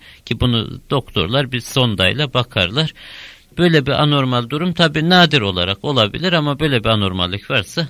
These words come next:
tabii doktor bakmalı. Çocuğa o ilk ağız denen sütün illaki verilmesi gerekir demiştik zaten.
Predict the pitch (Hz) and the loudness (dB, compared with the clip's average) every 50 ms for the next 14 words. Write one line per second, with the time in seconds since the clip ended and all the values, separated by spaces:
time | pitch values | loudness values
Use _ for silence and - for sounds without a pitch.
0 | - - 117 107 98 101 101 - - 127 107 - - - 151 151 - - - _ | -6 -4 -4 -4 -2 -4 -6 -4 -4 -6 -6 -6 -8 -8 -8 -8 -8 -12 -16 _
1 | - 120 113 - - 113 101 85 78 76 76 - _ _ _ _ _ _ _ _ | -2 -2 -2 -2 -2 -4 -2 -2 -2 -4 -8 -12 _ _ _ _ _ _ _ _
2 | _ _ _ _ _ _ - - - 170 170 165 151 170 180 185 175 156 170 165 | _ _ _ _ _ _ -12 -2 2 2 2 4 4 4 4 4 4 4 4 2
3 | 113 - 180 175 - - - - - 135 139 147 147 160 170 151 131 113 - 107 | 2 2 0 0 -2 -4 -8 -2 2 4 4 4 4 2 0 0 -2 -4 0 2
4 | 98 95 92 90 85 85 82 - - - - - 131 - - - 180 160 - - | 2 2 4 2 2 0 -2 -6 -10 -12 -10 -8 -8 -6 -4 -4 -4 -4 -4 -8
5 | - - 135 127 113 110 107 98 95 - - - - 131 - - - 123 120 107 | -8 -6 -6 -4 0 0 2 2 0 0 -2 -4 -4 -4 -4 -2 0 2 2 2
6 | 104 95 92 87 85 - - - 95 113 113 98 90 92 87 - - 156 151 - | 2 0 0 -2 -4 -4 -6 -8 -4 0 0 2 2 0 0 -2 -4 -6 -6 -6
7 | - _ _ _ - 113 113 107 101 92 - - - - 143 - - - - 92 | -10 _ _ _ 0 2 2 2 2 0 -2 -6 -6 -8 -8 -8 -10 -16 -16 -6
8 | 90 101 92 85 82 - - 80 | -2 0 0 0 0 -2 -6 -8